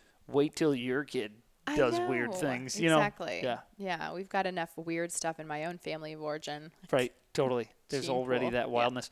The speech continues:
Speaker 1: How would you tell a person who's considering adoption or is even, or even has adopted to go about finding that adoption community? Are there,
Speaker 2: Mm-hmm.
Speaker 1: wh-, how would you advise a person to say, "Is that necessary for my kids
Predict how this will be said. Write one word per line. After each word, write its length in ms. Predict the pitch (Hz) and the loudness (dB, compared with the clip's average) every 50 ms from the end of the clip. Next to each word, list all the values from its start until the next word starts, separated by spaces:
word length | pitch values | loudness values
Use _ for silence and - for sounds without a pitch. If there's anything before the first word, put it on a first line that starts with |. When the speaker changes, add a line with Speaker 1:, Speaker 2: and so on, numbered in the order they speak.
| - - - | -16 -12 2
Speaker 1:
How 120 | - - 190 | 8 8 8
would 160 | 202 208 - | 8 8 2
you 60 | 202 | 0
tell 260 | 175 - 180 175 165 | 0 6 8 8 8
a 40 | 143 | 8
person 540 | - - 139 135 131 - - 127 120 117 - _ _ _ _ _ _ _ _ _ _ _ - | 6 2 -2 -2 -2 -2 -4 -4 -6 -8 -12 _ _ _ _ _ _ _ _ _ _ _ -2
who's 320 | 151 147 143 139 127 - | 0 2 2 2 0 -2
considering 960 | - - 143 131 - - - - 147 143 147 143 143 143 139 139 135 131 - - | -4 -6 -4 -2 0 0 4 4 4 4 4 2 2 0 0 -2 -6 -8 -6 -2
adoption 600 | - 143 135 135 131 127 - - 139 127 131 127 - - | -2 2 4 4 4 4 2 0 -4 -4 -4 -6 -6 -2
or 280 | 135 131 127 127 123 - | 0 2 2 2 0 0
is 280 | 151 147 143 127 123 147 | 2 2 2 2 0 -2
even, 300 | 151 135 143 135 135 - | 0 0 0 -2 -2 -2
or 140 | - 147 143 | 0 0 0
even 160 | 139 127 131 | 0 0 -4
has 240 | - - 151 151 135 | -2 2 2 2 2
adopted 480 | 139 123 131 117 113 - - 127 - - _ - - _ - | 0 -2 0 -2 -2 -2 -4 -8 -8 -10 _ -20 -20 _ -6
to 80 | - 156 | -6 -4
go 220 | 127 156 160 156 | 4 6 8 8
about 200 | 156 147 147 - | 8 8 6 2
finding 440 | - - - 139 143 139 131 135 127 | 2 -2 -2 -2 -2 -2 -4 -4 0
that 240 | 123 117 123 - _ _ _ | 0 0 0 -2 _ _ _
adoption 460 | - 127 117 139 123 - - - 135 - | -8 -2 0 0 0 0 -2 -8 -10 -12
community? 680 | - - 139 131 131 127 120 113 113 - - - - _ _ - | -10 -10 -8 -8 -8 -8 -8 -10 -10 -14 -16 -16 -18 _ _ -2
Are 140 | 143 135 131 | 0 0 0
there, 320 | 135 131 127 127 127 123 - | 0 0 0 0 -2 -4 -6
Speaker 2:
Mm-hmm. 300 | 220 208 226 214 208 226 302 311 _ _ _ - - | -8 -8 -8 -10 -10 -10 -12 -14 _ _ _ -6 -6
Speaker 1:
wh-, 120 | - - | -4 0
how 80 | 185 180 | 2 2
would 120 | 175 143 | 2 4
you 80 | 175 180 | 4 4
advise 400 | 147 123 123 147 139 139 147 131 | 4 6 6 8 8 8 8 4
a 60 | 139 | 0
person 300 | - 143 131 - - 127 | -2 -4 -4 -4 -6 -8
to 80 | 131 123 | -8 -6
say, 240 | - - 127 127 | -2 -2 0 0
"Is 100 | 127 120 | 0 4
that 140 | 143 160 - 160 | 4 4 4 4
necessary 540 | 160 160 - - 185 - - 180 180 175 | 0 2 2 2 2 2 4 4 4 4
for 160 | 165 - 165 160 | 4 2 -2 -2
my 120 | 156 156 | -2 -2
kids 520 | 156 - 160 156 151 139 135 - - - | 0 2 2 2 2 2 -2 -8 -8 -8